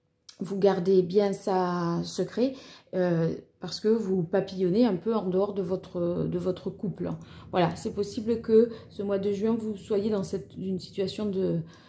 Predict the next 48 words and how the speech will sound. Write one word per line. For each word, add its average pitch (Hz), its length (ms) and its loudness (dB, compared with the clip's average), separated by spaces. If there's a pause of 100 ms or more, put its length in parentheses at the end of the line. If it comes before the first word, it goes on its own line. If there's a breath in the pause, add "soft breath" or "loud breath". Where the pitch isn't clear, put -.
(300 loud breath)
de 214 60 0
ce 220 180 4
genre, 190 420 2
les 165 120 4
poissons. 175 420 -4
Donc, 175 220 0
vous 220 120 6
me 247 80 12
direz, 233 460 4 (360 loud breath)
n'hésitez 214 320 -2
pas 233 180 4
à 226 40 6
me 220 140 4
faire 202 260 -2
de 190 80 -4
vos 185 160 -2
retours 208 460 -2
sur, 196 260 -4
euh, 175 320 2
la 180 140 2
boîte 196 380 -2
de 175 160 0
dialogue 185 440 4
ou 202 380 0
bien 190 280 0
par 175 280 -4
mail 185 380 2 (440 loud breath)
à 202 120 4
l'adresse 202 580 2 (380)
parole 196 260 2
d'oracle 196 420 2 (120)
arobase 185 500 2
gmail 185 380 0
point 175 180 -2
com. 240 260 6
C'est 240 200 2
la 180 120 2
même 208 240 6
adresse 196 380 2
si 226 180 -6
vous 190 140 -6
souhaitez 196 240 -4
une 233 100 6
consultation 208 580 -2
privée. 165 320 -4 (360 loud breath)
Donc, 202 140 0
n'hésitez 214 360 4
pas, 208 260 2